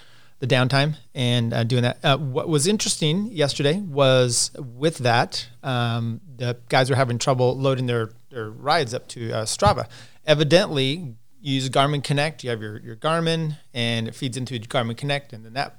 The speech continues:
spits the ride out to Strava, wherever else you have. Uh, Garmin Connect was down. There's a maintenance issue, um, and then the question is, was that hacked? Well, evidently, uh, there's been reports out there that perhaps, uh, Garmin got one of these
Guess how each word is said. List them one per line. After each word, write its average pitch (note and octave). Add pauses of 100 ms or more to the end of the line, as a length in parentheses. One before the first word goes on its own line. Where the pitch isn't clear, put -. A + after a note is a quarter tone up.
spits -
the C3+
ride B2
out A#2+
to A#2+
Strava, A2+
wherever A2+
else A2
you A#2
have. F3 (460)
Uh, C3
Garmin D3
Connect C#3+
was A#2+
down. A2
There's A#2
a -
maintenance C#3+
issue, C3 (100)
um, A2+
and B2+ (120)
then C3+
the B2+
question C3+
is, A#2+ (300)
was C3+
that B2+
hacked? -
Well, C3
evidently, C#3
uh, A#2+
there's A#2
been A#2
reports C3+
out D#3
there D3
that B2+
perhaps, B2+ (440)
uh, A#2+
Garmin C#3
got B2+ (160)
one B2+
of A#2+
these A2+